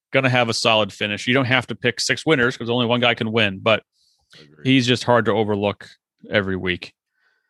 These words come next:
Speaker 1: Then you go down a little bit more, uh, some other guys, Will Zal-, Zalatoris, right? Pure ball striker. Did the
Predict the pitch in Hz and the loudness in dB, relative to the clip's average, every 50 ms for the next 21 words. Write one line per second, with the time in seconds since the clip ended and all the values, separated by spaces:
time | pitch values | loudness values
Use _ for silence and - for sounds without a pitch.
0 | _ _ _ _ _ _ _ _ - 139 147 135 151 147 131 139 135 143 143 139 | _ _ _ _ _ _ _ _ 0 2 4 4 4 4 4 4 4 4 4 4
1 | 135 139 143 143 131 139 - 139 139 139 139 139 143 143 143 139 139 131 117 - | 4 4 4 2 2 0 0 0 0 2 4 4 4 4 4 4 2 0 -2 -8
2 | _ _ - - 123 123 120 120 113 - 135 135 135 135 123 131 131 127 120 120 | _ _ -10 -8 -6 -4 -4 -4 -4 -4 -4 -2 -2 0 2 2 2 2 0 -2
3 | 131 131 135 120 131 127 123 113 104 - - - 123 113 113 104 - 117 107 101 | -4 -4 -2 2 2 2 2 2 0 -6 -6 -4 -4 -4 -4 -6 -6 -6 -6 -6
4 | 92 92 - - - - - _ _ _ _ _ _ _ _ _ - 107 107 107 | -6 -8 -10 -10 -12 -12 -14 _ _ _ _ _ _ _ _ _ 0 2 2 2
5 | 98 - _ _ _ _ _ _ _ _ _ _ _ _ - 139 131 123 120 117 | 0 -2 _ _ _ _ _ _ _ _ _ _ _ _ 0 0 2 4 4 4
6 | 117 120 113 - 127 117 110 - 123 117 110 104 - _ _ _ _ - 120 104 | 4 2 2 0 0 0 0 0 0 -2 -2 -2 -6 _ _ _ _ -6 -4 -2
7 | 110 110 107 98 | 0 0 -2 -2